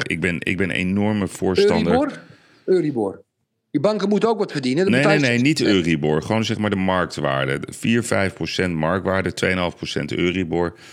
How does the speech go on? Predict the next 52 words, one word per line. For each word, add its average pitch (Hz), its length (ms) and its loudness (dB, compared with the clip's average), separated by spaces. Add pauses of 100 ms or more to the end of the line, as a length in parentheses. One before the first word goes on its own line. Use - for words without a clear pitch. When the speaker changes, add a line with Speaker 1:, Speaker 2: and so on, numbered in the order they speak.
(240)
Speaker 1:
Dat 87 160 -2
is 78 180 -6
helemaal 92 300 -2
prima. 78 540 -4 (200)
Dat - 200 -4
vind 113 160 2
Speaker 2:
Nee, 143 100 4
Speaker 1:
ik - 80 -4
gezond. 92 380 0
Speaker 2:
ik, - 200 -2 (220)
ik 98 160 -10
ga 139 120 -2
je 151 100 2
in 147 60 2
de 143 80 2
reden 107 240 0
vallen. 90 240 -2
Wat 139 120 0
bedoel 143 220 2
je 156 100 4
met 147 140 2
marktwaarde? 104 640 -2 (560)
Speaker 1:
Nou, 113 180 0
dat, 98 200 -2
wat, 101 180 -2
dat, 90 300 -2
dus 90 160 -4
als 90 160 -4
jij 98 380 0
als 80 200 -6
bedrijf 82 500 -2
gewoon 73 300 -6
wil 71 120 -2
lenen, 80 420 0
dat 80 160 -4
je - 60 -8
tussen 76 240 -8
de 76 80 -4
vier 80 280 -2
en 73 60 -4
de 71 60 -8
vijf - 320 -4
procent, 90 400 -4
Speaker 2:
Dat, 123 100 0
Speaker 1:
eh, 87 60 -2
Speaker 2:
dat - 140 -8
Speaker 1:
betaalt. 151 220 2
Speaker 2:
is - 60 2
niet 208 120 2
meer 190 100 0
zo, 151 260 2
Yves. - 220 -2